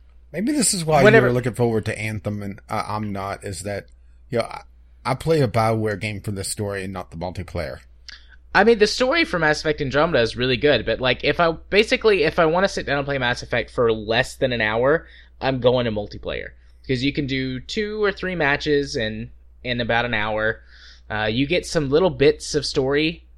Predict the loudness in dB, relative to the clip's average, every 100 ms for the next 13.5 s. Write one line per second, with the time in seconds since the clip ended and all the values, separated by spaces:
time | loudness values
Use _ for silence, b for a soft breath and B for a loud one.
0 | -2 0 0 -2 -2 0 -2 -4 -2 -2
1 | -2 -4 -2 -2 0 0 -2 -6 -6 -6
2 | -2 0 2 0 -4 b b -6 0 2
3 | 2 0 -4 -6 -2 2 2 0 -4 0
4 | 0 0 -6 -4 -6 -2 -4 -2 -2 -2
5 | -4 -8 -6 -6 -8 -6 -4 -4 -6 -8
6 | -8 -8 -10 -12 -16 -8 -6 -4 -4 -6
7 | -8 -14 -14 -12 -12 -12 -16 -20 -20 -14
8 | -8 -4 -4 -6 -8 -8 -8 -14 b b
9 | b -6 -2 -2 -4 -4 -4 -4 -6 -12
10 | -20 -20 -20 -20 -20 b b b -8 -6
11 | -6 -4 -2 -2 -4 -6 -6 -8 -12 -14
12 | -4 -2 -2 -2 -4 -4 -4 -4 -8 -10
13 | -6 -4 -2 -2